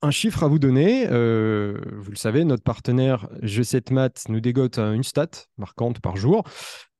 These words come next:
Et là, bah, hommage à Iga Swiatek, vainqueur de Coco Gauff dans un remake de la finale de l'an passé. Donc,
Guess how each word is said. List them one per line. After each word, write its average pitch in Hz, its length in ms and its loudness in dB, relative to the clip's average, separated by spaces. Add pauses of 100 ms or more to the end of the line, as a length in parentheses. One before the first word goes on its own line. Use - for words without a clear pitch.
(240)
Et 151 100 4
là, 190 220 4
bah, 135 240 2
hommage 165 320 4
à 131 60 2
Iga 170 200 0
Swiatek, 123 640 -4
vainqueur 107 420 -4
de 104 100 -4
Coco 127 300 -2
Gauff 135 180 2
dans 113 200 0
un 107 40 2
remake 120 260 0
de 110 80 -2
la 101 100 -4
finale 131 400 0
de 113 80 0
l'an 110 160 0
passé. 170 580 2
Donc, 123 200 -4